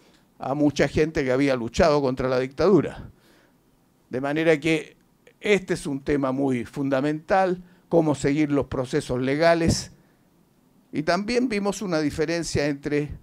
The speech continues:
la justicia por violación de derechos humanos a la justicia por corrupción, que son dos fenómenos distintos. El caso polaco, que,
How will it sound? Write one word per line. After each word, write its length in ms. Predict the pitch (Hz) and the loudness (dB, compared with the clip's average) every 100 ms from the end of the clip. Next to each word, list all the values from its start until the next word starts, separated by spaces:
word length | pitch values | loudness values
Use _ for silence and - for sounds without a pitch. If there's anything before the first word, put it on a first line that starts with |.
| _ _ _ _ _ _ _ _ _ _ _ - | _ _ _ _ _ _ _ _ _ _ _ -6
la 140 | 123 | -6
justicia 720 | - 117 - 175 139 143 110 | -4 -10 -6 -6 -4 -4 -4
por 280 | - 107 95 | -4 -8 -8
violación 680 | 98 104 92 - 190 220 262 | -8 -8 -8 -6 -2 0 0
de 140 | 214 | 0
derechos 440 | 202 226 - 190 247 | 0 -2 -6 -10 -8
humanos 560 | 226 254 247 240 - - _ _ _ - | -8 -6 -6 -8 -12 -18 _ _ _ -8
a 100 | 120 | -6
la 80 | |
justicia 640 | - 117 - 170 151 175 - | -6 -8 -4 -2 0 0 2
por 180 | 117 | 0
corrupción, 720 | - 208 196 185 - 180 110 - - - - - _ _ _ _ _ - - _ _ - | 8 12 12 12 8 4 4 0 -10 -10 -16 -20 _ _ _ _ _ -20 -20 _ _ -10
que 100 | 117 | -10
son 260 | - 131 | -8 -8
dos 200 | - 165 | -4 -6
fenómenos 540 | - 156 151 147 131 123 | -2 2 4 6 4 4
distintos. 760 | 123 - 98 90 - - - _ _ _ _ _ _ _ _ _ _ _ - | 2 2 -4 -4 -14 -18 -20 _ _ _ _ _ _ _ _ _ _ _ -8
El 160 | 123 | -6
caso 320 | - 139 143 - | -2 2 4 4
polaco, 600 | 107 131 123 127 175 202 - - - - - - _ _ _ | 4 4 4 8 8 8 2 -6 -12 -16 -20 -20 _ _ _
que, 100 | - | -20